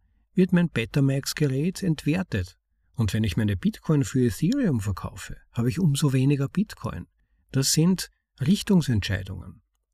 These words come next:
Deshalb diese enorm starken Antriebskräfte in Richtung eines spezifischen Standards, der von möglichst vielen genutzt werden kann, um auch selbst mehr Möglichkeiten zu haben. Insofern sind auch Vergleiche wie „Bitcoin ist das MySpace von Krypto, mein Shitcoin ist das zukünftige Facebook“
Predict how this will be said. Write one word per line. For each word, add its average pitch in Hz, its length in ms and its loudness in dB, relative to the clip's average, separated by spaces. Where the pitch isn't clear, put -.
Deshalb 147 380 2
diese 131 240 2
enorm 123 420 2
starken 117 440 -2
Antriebskräfte 107 840 -4
in 113 80 0
Richtung 131 460 -2
eines 131 380 0
spezifischen 123 640 -2
Standards, 117 640 -2
der 127 100 2
von 131 200 2
möglichst 151 380 2
vielen 170 320 4
genutzt 151 480 2
werden 156 260 2
kann, 151 300 -4
um 208 180 8
auch 214 140 4
selbst 190 420 0
mehr 170 140 6
Möglichkeiten 156 680 0
zu 92 220 -4
haben. - 260 -10
Insofern 175 440 4
sind 156 180 2
auch 135 160 0
Vergleiche 120 720 0
wie 113 240 0
„Bitcoin 120 580 -4
ist 110 200 -2
das 92 140 -2
MySpace 107 600 -2
von 120 220 -2
Krypto, 123 560 -2
mein 110 260 -2
Shitcoin - 540 0
ist - 180 0
das 143 100 0
zukünftige 135 720 0
Facebook“ 120 540 -4